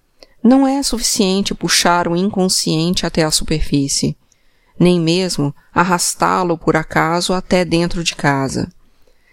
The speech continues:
Sentir medo ou desdém do inconsciente por muito tempo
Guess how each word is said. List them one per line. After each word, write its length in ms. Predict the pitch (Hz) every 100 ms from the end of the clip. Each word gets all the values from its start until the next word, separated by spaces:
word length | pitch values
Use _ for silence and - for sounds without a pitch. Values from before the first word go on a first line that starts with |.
| _
Sentir 580 | - 196 180 - 196 190
medo 540 | 151 165 190 151 147
ou 240 | - 160 160
desdém 720 | 160 165 151 151 160 175 180 -
do 180 | 156
inconsciente 800 | 165 175 175 170 - 156 160 -
por 160 | - 165
muito 300 | 165 165 156
tempo 560 | - 175 196 - 143